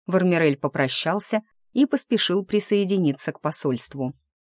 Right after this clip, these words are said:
"Каков наглец!" — хмыкнула я, глядя вслед Дивному. "И тот еще пройдоха", —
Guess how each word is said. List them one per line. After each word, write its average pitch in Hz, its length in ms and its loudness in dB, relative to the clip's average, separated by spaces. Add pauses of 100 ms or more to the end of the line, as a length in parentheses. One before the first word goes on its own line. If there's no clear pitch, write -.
(160)
"Каков 196 480 2
наглец!" — 165 640 2 (180)
хмыкнула 160 600 2
я, 185 300 0 (260)
глядя 180 400 4
вслед 160 380 0
Дивному. 151 580 0 (680)
"И 180 180 2
тот 160 300 2
еще 160 300 -2
пройдоха", — 139 720 0